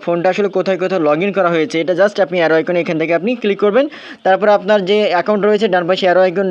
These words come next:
দেখাবে, এখান থেকে just আপনি ক্লিক করবেন। এখানে ক্লিক করার পরে কিন্তু এবার আপনি দেখতে পাবেন যে আসলে আপনার Facebook আইডিটা কোন কোন ডিভাইসে log in করা আছে। তো দেখতে পাচ্ছেন এখান থেকে প্রথম যে অপশনটা থাকবে যে Infinix Smart সিক্স এইচ ডি, এটা হচ্ছে আমার ফোনের মডেল, মানে এই ফোন থেকে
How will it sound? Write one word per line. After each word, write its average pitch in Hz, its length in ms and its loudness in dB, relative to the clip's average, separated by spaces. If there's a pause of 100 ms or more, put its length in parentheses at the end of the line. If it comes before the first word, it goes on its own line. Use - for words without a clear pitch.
(120)
দেখাবে, 190 300 0
এখান 185 180 -4
থেকে 175 200 -2
just 160 240 -2
আপনি 160 120 -6 (100)
ক্লিক 202 220 0
করবেন। 139 220 0 (240)
এখানে 262 200 2 (100)
ক্লিক 262 220 0
করার 269 220 0
পরে 254 200 4
কিন্তু 254 200 0
এবার 233 180 2
আপনি 233 100 0 (100)
দেখতে 196 200 -2
পাবেন 190 80 4 (140)
যে 170 60 0 (100)
আসলে 220 220 0 (200)
আপনার 202 280 -4
Facebook 202 340 0
আইডিটা 185 260 0 (140)
কোন 226 180 2
কোন 233 80 2 (100)
ডিভাইসে 190 400 2
log 165 180 0
in 196 120 0
করা 175 220 0
আছে। 147 180 -4 (320)
তো 180 40 -4 (100)
দেখতে 214 200 0
পাচ্ছেন 233 280 0
এখান 226 200 -2
থেকে 233 140 0 (120)
প্রথম 220 300 2
যে 226 100 2
অপশনটা 208 360 -2
থাকবে 180 240 -2 (120)
যে 240 60 2 (200)
Infinix 220 340 -2 (220)
Smart 208 200 -2 (100)
সিক্স 226 160 -4 (120)
এইচ 180 160 2
ডি, 151 100 0 (380)
এটা 180 140 0
হচ্ছে 233 140 -2 (100)
আমার 208 220 0
ফোনের 233 300 0
মডেল, 147 220 0 (100)
মানে 202 200 2
এই 214 100 0
ফোন 220 180 0
থেকে 220 140 0